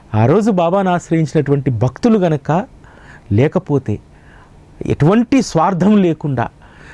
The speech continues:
సద్గురువే తమ ప్రయోజనంగా, సద్గురువే తమ లక్ష్యంగా బ్రతికినటువంటి వారి వల్లనే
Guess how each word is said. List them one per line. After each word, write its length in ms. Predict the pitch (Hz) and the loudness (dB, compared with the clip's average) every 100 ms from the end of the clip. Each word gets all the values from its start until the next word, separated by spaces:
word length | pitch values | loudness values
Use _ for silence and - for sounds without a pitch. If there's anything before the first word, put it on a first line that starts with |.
| - | -18
సద్గురువే 800 | - 165 151 143 233 254 269 320 | -4 -2 -2 0 2 4 2 0
తమ 100 | 294 | -2
ప్రయోజనంగా, 800 | 269 220 220 269 226 240 220 233 | -2 0 2 2 2 0 0 0
సద్గురువే 640 | 254 208 165 175 269 247 240 | 0 -2 0 2 2 2 2
తమ 200 | 214 196 | 0 0
లక్ష్యంగా 520 | 160 - 254 285 262 | 0 -2 -2 0 0
బ్రతికినటువంటి 640 | 220 202 202 202 190 175 | 0 -2 -2 0 0 0
వారి 200 | 165 151 | 0 0
వల్లనే 380 | 147 143 139 135 | 0 0 0 -2